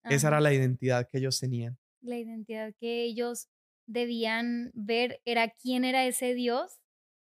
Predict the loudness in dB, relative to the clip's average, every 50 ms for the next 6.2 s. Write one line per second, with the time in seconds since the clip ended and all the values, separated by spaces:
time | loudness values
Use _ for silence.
0 | _ _ _ -2 0 0 0 -2 -2 -4 -6 -4 -2 0 0 2 2 2 2 4
1 | 2 2 0 -2 -4 -4 -4 -4 -4 -4 -6 -6 -4 -2 -2 -2 -2 -2 -2 -2
2 | -4 -4 -6 _ -6 -4 -4 -4 -4 -6 -10 _ _ -4 -2 0 0 0 0 -2
3 | -2 -2 -2 0 0 0 0 0 -2 -2 -6 _ _ _ _ -4 -2 0 2 4
4 | 4 4 4 4 4 2 2 2 0 0 -2 -2 -4 -4 _ _ _ _ _ _
5 | _ _ _ 0 0 2 0 0 0 -2 -2 -4 -4 -2 -2 -2 0 -2 -4 -4
6 | -4 -6 -10 -14